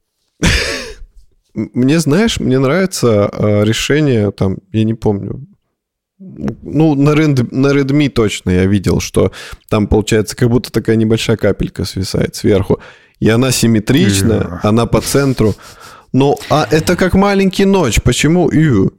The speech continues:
Speaker 1: она маленькая,
Speaker 2: Про-,
Speaker 1: считай, её и нет.
Speaker 2: проблема в том, что они так сделать не могут, потому что у, у какого-нибудь Redmi одна камера, а у Apple там три элемента.
Speaker 1: Ну
Speaker 2: Один,
Speaker 1: да.
Speaker 2: э, который проецирует инфракрасное излучение для Face I D,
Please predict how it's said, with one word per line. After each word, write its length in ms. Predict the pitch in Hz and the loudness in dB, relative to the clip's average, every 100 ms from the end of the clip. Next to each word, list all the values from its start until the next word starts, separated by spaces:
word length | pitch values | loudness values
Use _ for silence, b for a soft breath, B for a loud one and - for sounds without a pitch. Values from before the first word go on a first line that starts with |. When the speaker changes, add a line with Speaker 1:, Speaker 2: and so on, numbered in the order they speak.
| _ | _
Speaker 1:
она 320 | - 104 117 170 | -2 2 2 2
маленькая, 580 | 202 220 202 170 160 | 2 2 2 2 2
Speaker 2:
Про-, 40 | - | 0
Speaker 1:
считай, 400 | - 160 190 180 | -2 0 0 2
её 140 | 170 | 2
и 120 | 170 | 2
нет. 40 | 180 | 0
Speaker 2:
проблема 500 | 170 123 135 151 131 | 0 0 0 0 -2
в 100 | - | -2
том, 300 | 123 180 175 | 0 2 0
что 640 | - - 104 101 95 90 92 | -4 -4 -2 0 -2 -2 -4
они 540 | 95 92 101 101 98 101 | -4 -2 0 0 -4 -6
так 240 | 95 - - - | -8 -8 -12 -12
сделать 480 | 92 95 101 95 - | -8 -2 0 0 -2
не 100 | 95 | -4
могут, 460 | 90 139 139 90 - | 0 0 -2 -6 -14
потому 320 | - 85 92 | -12 -8 -6
что 180 | 107 - | -6 -6
у, 680 | 95 98 101 98 98 92 92 | -6 -6 -10 -10 -10 -8 -8
у 40 | |
какого-нибудь 480 | - 95 92 87 85 | -8 -6 -6 -6 -8
Redmi 480 | 95 85 90 95 87 | -8 -6 -4 -4 -4
одна 520 | 107 92 98 113 170 | -6 -4 -2 -2 -2
камера, 640 | - 113 101 92 82 82 | -2 -2 -2 -2 -4 -8
а 100 | 107 | -4
у 140 | 95 95 | -2 -2
Apple 340 | 92 104 139 | -2 -2 -2
там 200 | - 107 101 | -2 -4 -6
три 480 | - - 120 113 101 | -8 -4 -2 -2 -4
элемента. 640 | 87 92 90 87 85 80 - B B B B B - | -6 -4 -2 -4 -6 -14 -18 B B B B B -4
Speaker 1:
Ну 140 | 147 | -2
Speaker 2:
Один, 120 | 156 | 0
Speaker 1:
да. 560 | 156 151 147 127 117 92 | 0 2 2 0 0 -2
Speaker 2:
э, 40 | |
который 340 | - 101 104 95 | -4 -4 -2 -2
проецирует 640 | 104 98 - 101 95 90 | -4 -6 -2 -2 -2 -4
инфракрасное 640 | 92 - 95 - 87 - 85 | -8 -8 -8 -4 -6 -6 -8
излучение 540 | 90 90 135 160 143 | -8 -4 -2 0 0
для 160 | 110 110 | -2 -4
Face 280 | - 107 101 | -4 -4 -4
I 100 | 98 | -4
D, 200 | 95 | -6